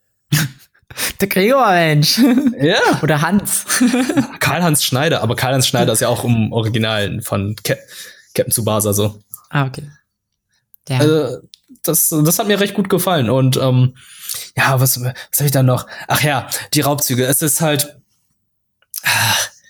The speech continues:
Speaker 2: heutzutage kann man sich das, äh, also ihre Raubzüge kann man sich das gar nicht mehr so vorstellen, ausdenken, weil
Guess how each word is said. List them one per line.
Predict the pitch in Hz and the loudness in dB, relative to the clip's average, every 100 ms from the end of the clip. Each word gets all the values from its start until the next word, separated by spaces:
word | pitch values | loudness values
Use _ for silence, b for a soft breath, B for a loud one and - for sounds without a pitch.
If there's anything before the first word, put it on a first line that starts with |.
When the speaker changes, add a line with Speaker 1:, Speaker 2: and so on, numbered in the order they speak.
| B B B - | B B B -2
Speaker 2:
heutzutage | 175 170 165 165 | -2 0 0 0
kann | 160 | 2
man | 156 | 0
sich | 147 | 0
das, | 139 147 - | 0 0 0
äh, | 139 143 135 131 127 254 - _ - 139 123 127 | 2 2 2 2 0 -4 -12 _ -10 -6 -4 -2
also | 135 127 | 0 0
ihre | 131 135 123 120 117 - _ | 2 2 2 2 -2 -8 _
Raubzüge | 131 135 156 | -4 -2 0
kann | 143 | 2
man | 139 | 0
sich | 131 | 0
das | 135 127 | -2 -2
gar | 135 | 0
nicht | 135 | 2
mehr | 127 | 2
so | 120 | 2
vorstellen, | - - 135 131 123 113 | -2 -2 -2 0 0 0
ausdenken, | 98 123 120 117 | 0 0 -2 0
weil | 110 | -2